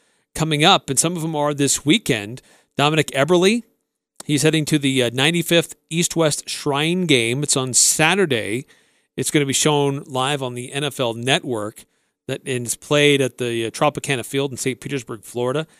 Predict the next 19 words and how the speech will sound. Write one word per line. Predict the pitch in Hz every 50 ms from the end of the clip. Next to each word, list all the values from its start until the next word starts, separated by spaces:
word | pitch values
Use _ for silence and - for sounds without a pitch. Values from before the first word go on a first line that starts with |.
| _ _ _ -
It | -
kicks | - 190 - -
off | 190 180 - -
at | 160 156
one | 156 156 156
o'clock | - - 139 135 139 143 - - - _ _ _ -
our | 135 131 135
time. | - - 123 117 127 143 156 - _ _ _ _ _ _ 139
Eberle, | 139 139 143 135 135 135 135 143 - _ _ _ _ _ _ _ _ _ _ _
great | - 143 143 143 143 151 156 160 - -
career | - - 151 143 143 139 139 143
at | 131
Utah | 135 139 131 - 143 131 120
State | 120 - - - 139 139 143 151 147 - - - - -
as | 143 131 120 110 117
a | 123 113 104
field | - - 147 156 147 143
goal | 147 135 120
kicker. | - - 131 - - 151 -